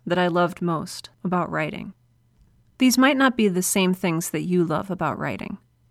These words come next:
For example, I know there are some people who just take great joy in crafting a well-told story. There are people who look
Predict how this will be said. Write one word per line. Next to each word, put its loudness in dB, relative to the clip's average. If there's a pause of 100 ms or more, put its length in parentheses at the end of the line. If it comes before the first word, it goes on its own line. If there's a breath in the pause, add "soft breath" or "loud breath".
(140)
For 6
example, 6
I 4
know 4
there 4
are 4
some 0
people -2
who 2
just 0
take 2
great 2
joy 2
in 0
crafting -2 (140)
a 4
well-told 2
story. -4 (840)
There 8
are 8
people 0
who -2
look 0